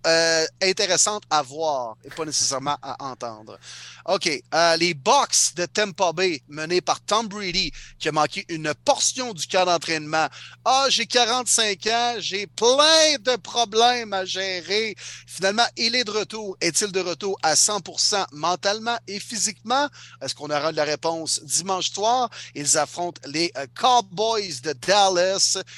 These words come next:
dans le A T and T Stadium de Jerry Jones,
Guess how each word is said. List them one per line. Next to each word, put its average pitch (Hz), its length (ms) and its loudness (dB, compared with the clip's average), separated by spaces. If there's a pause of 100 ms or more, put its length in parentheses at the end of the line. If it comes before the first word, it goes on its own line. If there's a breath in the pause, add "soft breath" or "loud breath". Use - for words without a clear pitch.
(160 loud breath)
dans 151 180 2
le 170 100 -2 (120)
A 240 260 2
T 220 260 -2
and 180 200 -4
T 185 180 -4
Stadium 170 580 -4
de 143 140 -8
Jerry 160 340 -4
Jones, 151 380 -6